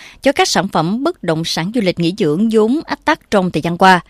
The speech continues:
Theo thống kê từ Hiệp hội Bất động sản Thành phố Hồ Chí Minh, tính đến cuối năm vừa qua, riêng căn hộ du lịch Condotel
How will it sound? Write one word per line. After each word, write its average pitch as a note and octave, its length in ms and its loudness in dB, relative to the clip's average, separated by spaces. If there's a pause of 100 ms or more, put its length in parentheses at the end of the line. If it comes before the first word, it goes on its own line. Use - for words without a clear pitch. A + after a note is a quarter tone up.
(400)
Theo D#4 100 2
thống E4 240 0
kê C#4 180 4
từ - 120 -2
Hiệp F#3 220 -2
hội E3 220 0
Bất C4+ 220 -4
động E3 180 -2
sản F3+ 360 -4
Thành E3+ 240 -4
phố A#3 180 -4
Hồ C#4 80 -2
Chí A3 140 -4
Minh, A3 280 4
tính A3+ 180 2
đến B3+ 220 2 (100)
cuối A3+ 420 0
năm A#3 260 0
vừa F3+ 120 2
qua, G#3+ 280 6 (320)
riêng C#4+ 180 2
căn C#4+ 200 0
hộ F#3 240 0
du A#3+ 80 -2
lịch A3 200 0
Condotel G#3+ 500 2